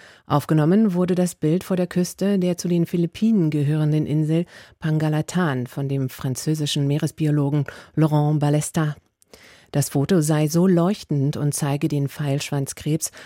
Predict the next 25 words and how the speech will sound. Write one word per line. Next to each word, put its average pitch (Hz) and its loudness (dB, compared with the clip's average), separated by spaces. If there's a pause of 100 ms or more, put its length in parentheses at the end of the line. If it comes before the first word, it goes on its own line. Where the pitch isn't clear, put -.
(120)
auf 170 -2
so 233 0
bezaubernd 156 0
schöne 156 2
Weise, 156 2
hieß 135 -4
es 143 -8
von 143 -2
der 139 0
Jury. 135 -2 (800)
Pfeilschwanzkrebse 151 0
existieren 196 2
seit 160 0
mehr 170 2
als 156 -2
hundert 160 0
Millionen 156 2
Jahren. 160 0 (400)
Sie - -2
leiden 143 2
unter 180 0
dem 170 2
Verlust 170 0
ihres 175 -2
Lebensraums 165 0